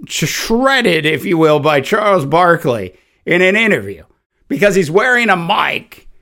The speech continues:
<laughs> and there's cameras everywhere. And he, and he gets ripped, and you can tell, you can tell Tommy is a little visibly upset.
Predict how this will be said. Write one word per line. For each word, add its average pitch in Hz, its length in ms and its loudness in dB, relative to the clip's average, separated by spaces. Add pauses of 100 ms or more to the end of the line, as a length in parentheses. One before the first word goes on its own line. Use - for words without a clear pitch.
(140)
<laughs> - 200 -10 (400)
and 196 180 0
there's 220 200 2
cameras 214 840 0 (320)
everywhere. 185 840 0 (380)
And 220 340 0
he, 214 420 0
and 185 120 2
he 202 80 -2
gets 233 300 -2
ripped, 170 420 2
and 185 120 2
you 240 140 0
can 294 160 2
tell, 214 420 0
you 170 180 -2
can 254 120 -2
tell 262 260 0
Tommy 277 460 0
is 285 140 -2
a 254 100 0
little 254 400 0
visibly 190 800 0
upset. 156 500 -2